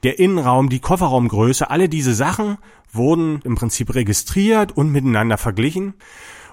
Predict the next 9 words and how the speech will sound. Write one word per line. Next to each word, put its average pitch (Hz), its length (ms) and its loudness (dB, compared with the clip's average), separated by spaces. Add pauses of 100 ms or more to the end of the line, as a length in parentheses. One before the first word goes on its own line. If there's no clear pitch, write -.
Und 139 240 0 (300)
jetzt 131 280 0
hat 143 140 0
er 139 140 -2
irgendwann 143 720 2
herausgefunden, 147 1080 0 (640)
das 110 240 -6
sicherste 175 540 -2
Auto 165 580 0